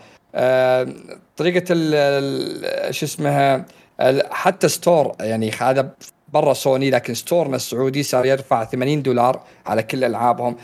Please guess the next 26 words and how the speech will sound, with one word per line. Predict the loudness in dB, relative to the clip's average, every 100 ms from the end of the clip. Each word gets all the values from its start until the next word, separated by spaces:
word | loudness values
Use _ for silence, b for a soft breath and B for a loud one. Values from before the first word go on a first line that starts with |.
| B B -4
صارت | -2 -2
في | -2
مشاكل | -4 0 0 0 -2
بالهبل | 0 2 2 0
على | 2 0
بلاي | -4
ستيشن، | -2 0 0 -4 -8 B B
رفعوا | -4 0 0
قيمة | 0 0 0 0
الجهاز. | 0 2 2 0 -4 B B -6
صح، | -2 0
مايكروسوفت | 2 2 2 0
سوت | 0 0 0 0
مثلها، | 0 2 2
لكن | 2 0 -2 0
إلى | 0
الآن | 2 0 0
حتى | 0 0 0
الألعاب | 2 2 0 -2 -2
إلى | 0
الآن | 2 2
ما | 0
سوتها، | -2 -2 -2 -2 -4
تبي | -4 -6
تسويها | -4 0 0
مستقبلًا، | 0 -2 0 0 -2